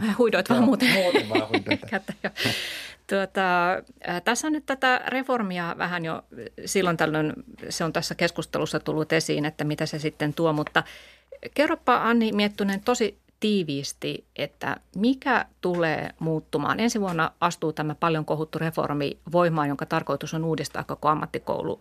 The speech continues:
Speaker 1: koulutus. Niin ne, jotka eivät vielä tästä tiedä, että mistä on kysymys, niin ihan lyhyesti, mistä on kysymys?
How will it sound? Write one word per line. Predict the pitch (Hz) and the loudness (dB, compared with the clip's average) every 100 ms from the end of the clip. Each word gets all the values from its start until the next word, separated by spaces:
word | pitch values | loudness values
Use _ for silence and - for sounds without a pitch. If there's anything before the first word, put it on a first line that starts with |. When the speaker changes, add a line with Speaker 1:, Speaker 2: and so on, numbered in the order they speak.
| _ | _
Speaker 1:
koulutus. | - 160 151 - - | 2 4 2 -4 -4
Niin | 151 151 - | -4 -4 -2
ne, | 202 | 0
jotka | 208 208 190 | 2 2 0
eivät | 170 - | 0 -2
vielä | 170 160 - | -2 -2 -4
tästä | 160 170 156 | -4 -4 -4
tiedä, | - 165 139 | 0 0 0
että | - | -2
mistä | 160 160 151 | -4 -2 -4
on | |
kysymys, | 143 170 - 156 | -2 -2 -4 -4
niin | 151 | -4
ihan | - 190 175 | 0 0 0
lyhyesti, | 175 147 - - - _ - | 0 -2 -4 -10 -12 _ -6
mistä | 165 - | 0 2
on | 294 | 4
kysymys? | 220 - | 2 0